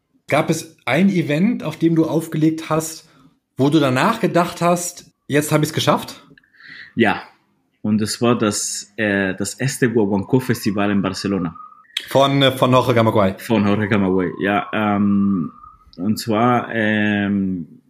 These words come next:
Speaker 2: da gab's noch ein Festival von einer anderen Tanzschule. Äh, ich glaube, was Villa Danza oder sowas in der Art. Und da war er eingeladen. Ich hab, ich, ich hab ihn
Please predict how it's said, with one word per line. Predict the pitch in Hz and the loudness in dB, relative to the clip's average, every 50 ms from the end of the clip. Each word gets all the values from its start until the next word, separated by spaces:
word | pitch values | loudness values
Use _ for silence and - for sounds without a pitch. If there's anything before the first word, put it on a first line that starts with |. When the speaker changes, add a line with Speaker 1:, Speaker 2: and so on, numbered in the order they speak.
| _ _ _ | _ _ _
Speaker 2:
da | - | -6
gab's | - 139 139 143 - | -2 -2 -2 -2 -2
noch | 151 135 | 0 2
ein | 113 110 101 | 2 2 0
Festival | - - 143 147 143 - 113 113 110 | 0 0 0 0 0 -2 0 0 0
von | 104 - 104 101 | -2 -2 -2 0
einer | 98 95 85 - | 0 0 0 0
anderen | 123 156 165 135 113 - | 0 0 0 -2 -2 -2
Tanzschule. | 101 101 98 - - 110 107 120 143 175 165 - _ _ _ _ _ _ _ _ _ _ - | -2 -4 -4 -4 -2 0 0 2 2 0 -2 -6 _ _ _ _ _ _ _ _ _ _ -8
Äh, | 92 92 92 90 | -4 -4 -4 -4
ich | 90 - | -6 -4
glaube, | - 95 101 101 90 | -4 -2 -2 -2 -2
was | 95 101 95 - - - 101 | -4 -6 -6 -6 -8 -6 -6
Villa | 101 95 92 101 78 80 | -6 -4 -4 -4 -4 -4
Danza | - 98 110 135 139 131 - 95 | -6 -4 -2 0 0 0 0 -2
oder | 87 90 90 | -2 -2 -4
sowas | - - 95 90 92 - - | -4 -6 -4 -4 -6 -6 -6
in | 98 | -6
der | 90 85 - - | -6 -6 -8 -8
Art. | - - 143 143 - _ _ _ _ _ _ _ _ _ _ _ _ _ _ _ | -8 -8 -8 -10 -12 _ _ _ _ _ _ _ _ _ _ _ _ _ _ _
Und | 117 110 101 98 | -2 -2 -2 -2
da | 104 104 | -2 -2
war | 120 127 120 101 | 0 -2 0 0
er | 107 110 95 76 | 0 0 0 2
eingeladen. | 110 135 147 131 113 95 90 92 92 123 151 170 - - | 2 0 2 2 0 0 0 -2 -2 -2 -6 -6 -8 -6
Ich | - 117 131 | -4 0 0
hab, | 143 - - | 0 0 0
ich, | 120 - - - - - 101 98 - _ | -4 -6 -6 -12 -12 -10 -12 -12 -10 _
ich | 127 131 | -4 -4
hab | 139 139 - | -4 -2 -2
ihn | 143 143 135 123 - | 0 0 0 0 -2